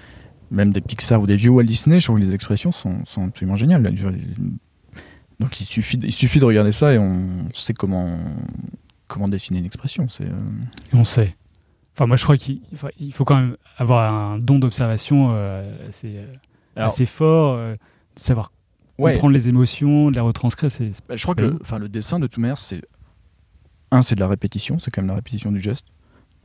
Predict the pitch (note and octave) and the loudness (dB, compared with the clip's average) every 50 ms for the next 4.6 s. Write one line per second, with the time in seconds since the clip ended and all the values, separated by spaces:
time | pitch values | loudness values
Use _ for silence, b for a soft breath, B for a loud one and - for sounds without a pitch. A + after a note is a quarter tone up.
0 | _ - G3+ A2+ B2 C3+ B2 - - G2+ - - _ _ _ _ _ _ _ _ | _ -8 -2 2 2 2 2 2 -2 -4 -4 -6 _ _ _ _ _ _ _ _
1 | _ _ _ _ _ _ _ _ _ _ - - F#2 E2+ - - - - - - | _ _ _ _ _ _ _ _ _ _ -14 -12 -12 -12 -12 -14 -14 -16 -16 -16
2 | G1+ G1+ G1+ G1+ - - F2 - - - - G2 G2 F#2 F#2 F2+ G2+ A2 F#2 - | -18 -18 -18 -16 -16 -14 -12 -12 -10 -8 -4 -4 -4 -2 0 0 0 0 0 -2
3 | - F2+ - - A2+ - - - A2 G#2+ G#2 G#2+ A2 A2+ A#2 A#2 A2+ - - G#2 | -4 -4 0 0 0 2 4 4 4 6 6 6 6 6 4 2 2 0 -4 -4
4 | G2+ G#2 G#2 G2+ - - G2+ G2+ G#2 G#2 G#2+ - | -2 -2 -2 -4 -4 -4 -4 -4 -2 -2 0 2